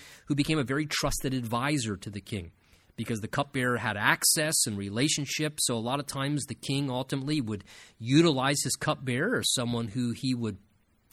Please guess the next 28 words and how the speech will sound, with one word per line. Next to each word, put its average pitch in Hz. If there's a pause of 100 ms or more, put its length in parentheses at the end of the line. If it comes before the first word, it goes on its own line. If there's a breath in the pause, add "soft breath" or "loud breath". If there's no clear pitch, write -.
(140)
at 113
times 123
share 135
things 151
with, 180
and 98 (340 loud breath)
he 139
would 120
inquire. 139
He 117
kind 123
of 117
was 107
like 117
a, 98 (240 loud breath)
a -
close 139
cabinet 151
member 156
and 113
an 104
advisor, 135
a 110
senior 139
advisor 127
to 147
him. 165
So 139